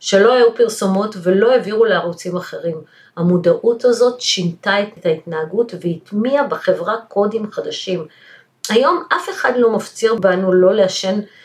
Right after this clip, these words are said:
ולא להצלות בשמש, זה ברור כשמש. את אותה מודעות אני מבקשת להעביר לגבי נפשם של ילדים בגירושים.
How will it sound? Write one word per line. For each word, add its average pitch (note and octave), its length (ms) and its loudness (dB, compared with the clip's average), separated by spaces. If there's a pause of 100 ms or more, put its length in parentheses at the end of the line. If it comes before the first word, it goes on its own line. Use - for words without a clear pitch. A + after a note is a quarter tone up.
(160)
ולא E3+ 300 4
להצלות E3+ 520 0
בשמש, D#3 500 -4
זה E3 220 -4 (100)
ברור F#3 500 2 (120)
כשמש. - 880 -10 (800)
את F3+ 120 0
אותה A#3+ 280 0
מודעות A#3 760 0 (160)
אני E3+ 180 0
מבקשת D#3+ 680 -4
להעביר D3+ 640 2 (560)
לגבי E3+ 440 2
נפשם G3 540 -2
של F3+ 220 -2
ילדים D#3+ 400 0
בגירושים. C#3+ 1000 -10